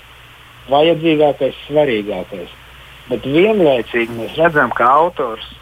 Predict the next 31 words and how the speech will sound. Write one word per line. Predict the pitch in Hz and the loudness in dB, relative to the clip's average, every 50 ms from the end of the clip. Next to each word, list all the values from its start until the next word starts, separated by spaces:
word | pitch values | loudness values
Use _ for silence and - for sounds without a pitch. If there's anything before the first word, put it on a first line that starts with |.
| - - - | -20 -20 -20
un | - 117 113 117 | -18 -18 -14 -6
Dievs | 135 147 147 135 120 - | -2 0 0 0 -2 -6
ir | 131 123 | -8 -2
autors, | 127 135 151 156 156 - 113 107 95 - - | 2 2 2 2 0 -4 -10 -10 -10 -14 -10
Dievs | - 139 147 143 131 - | -2 -2 -2 -2 -2 -6
saka, | 143 139 135 - - - - - - | -8 -10 -10 -10 -20 -20 -20 -20 -20
ka | - - 127 - | -8 -8 -8 -2
tas | - 151 156 147 - | 0 -2 -2 -2 -2
notiek | - 165 170 170 165 - 170 170 170 - | -2 0 0 0 2 2 0 0 0 0
pēc | - 180 175 170 - | 0 0 0 0 -2
mana | - 170 180 185 202 214 208 190 156 | -6 -2 0 2 2 2 2 0 -2
plāna, | - - 127 127 127 127 131 135 143 139 139 139 131 117 - - - - - - - - _ | -2 -4 -2 0 2 4 4 4 4 2 2 0 -4 -8 -12 -14 -20 -20 -20 -20 -20 -20 _
lai | - 139 139 135 | 0 0 0 0
piepildītos | - - 175 180 175 - 180 175 180 175 185 180 180 - 185 180 170 - | 2 2 2 2 2 0 -2 -2 0 0 0 -2 0 0 0 0 0 -2
raksti. | 180 175 196 214 226 220 - - - - - - - - - - - - - - - - - - - - - - | 0 2 2 2 2 0 -4 -12 -18 -18 -18 -18 -16 -16 -16 -16 -18 -20 -20 -20 -20 -20 -20 -20 -20 -20 -20 -20
Un | - 127 123 - | -16 -16 -2 0
tad, | 151 147 151 | 0 2 2
tad | 160 156 156 | 0 2 4
ir | 196 220 226 208 | 2 2 2 0
šeit | - - - 175 160 151 147 - | -4 0 0 2 2 2 0 -2
tas, | - - 131 - - - - | -6 -8 -8 -8 -8 -20 -10
tas | - - 139 135 - | -6 -6 -6 -6 -6
moments, | 151 151 156 156 147 123 110 104 107 - | -2 0 0 0 0 -2 -6 -8 -12 -16
ka | - - 113 | -12 -12 -10
jā, | 104 107 107 113 123 156 175 190 185 | -8 -6 -6 -2 -2 0 -2 -2 -4
cilvēki | - - - 170 170 165 151 135 120 117 107 - - 110 110 | -6 -2 0 2 2 4 4 4 2 2 0 -2 -6 -10 -2
dara | 123 147 151 147 131 110 104 - - - - - - - - - - - | 0 2 2 2 2 0 -2 -8 -12 -20 -20 -20 -20 -20 -20 -20 -20 -4
to, | - 156 165 160 151 | 0 2 2 2 2
ko | 151 - 143 131 127 113 | 2 0 2 2 2 2
viņi | 120 139 143 131 117 104 | 0 -2 -2 -2 -2 -6
grib, | 95 101 107 101 113 135 170 202 202 | -6 -6 -2 0 2 2 2 0 -2